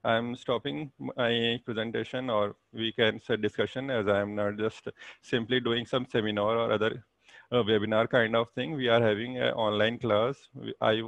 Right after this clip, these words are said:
need a discussion. I need an input from you guys. We will discuss, we will understand what is artificial intelligence, how we are going to treat these kinds of things. Okay, so for next class, we will go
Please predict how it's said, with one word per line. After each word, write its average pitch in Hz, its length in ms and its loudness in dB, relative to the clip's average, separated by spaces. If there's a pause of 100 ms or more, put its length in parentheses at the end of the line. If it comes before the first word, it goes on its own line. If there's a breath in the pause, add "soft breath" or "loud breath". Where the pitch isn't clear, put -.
(140)
need 123 300 -2
a 131 80 4
discussion. 127 600 -4 (580 loud breath)
I 110 200 4
need 117 240 -2
an 147 100 4
input 135 320 -2
from 127 280 -2
you 127 160 -6
guys. 131 440 0 (300)
We 107 180 -4
will 117 160 0
discuss, 135 540 0
we 113 80 -4
will 110 160 0
understand 113 600 -2 (260 loud breath)
what 117 220 0
is 127 120 2
artificial 120 520 0
intelligence, 127 680 -2 (400 loud breath)
how 117 300 0
we 120 260 -2
are 123 100 0
going 113 280 -4
to 165 200 -4 (100)
treat 110 240 -2
these 110 200 -4
kinds 117 280 0
of 135 140 -4 (100)
things. 98 360 -6
Okay, 139 260 -4 (240)
so 113 200 -4
for 120 180 -6
next 123 360 -6
class, - 480 2
we 120 120 0
will 123 220 0 (520 loud breath)
go 127 340 -2